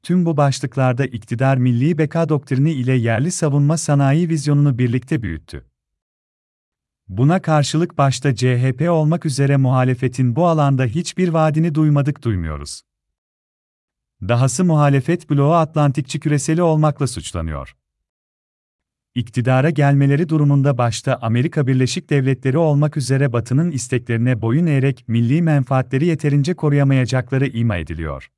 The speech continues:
C H P'nin D D P karşı toleranslı tutumundan hareketle ab'nin Suriye'de P K K devleti kurmasına müsaade edileceği dahi öne sürülüyor.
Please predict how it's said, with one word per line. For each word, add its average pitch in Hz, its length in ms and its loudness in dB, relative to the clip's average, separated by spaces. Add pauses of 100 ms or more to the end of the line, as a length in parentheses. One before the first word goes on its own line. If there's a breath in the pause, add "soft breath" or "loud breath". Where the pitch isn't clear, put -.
(1400)
C 123 260 2
H 131 120 2
P'nin 139 440 2
D 131 180 2
D 131 140 2
P 175 200 -2
karşı 135 360 0
toleranslı 139 640 0
tutumundan 135 600 2
hareketle 127 600 -2
ab'nin 113 360 0
Suriye'de 135 600 0
P 123 160 -2
K 131 220 -2
K 143 200 0
devleti 120 380 0
kurmasına 147 540 0
müsaade 135 520 0
edileceği 139 520 0
dahi 131 280 0
öne 139 180 2
sürülüyor. 80 580 -8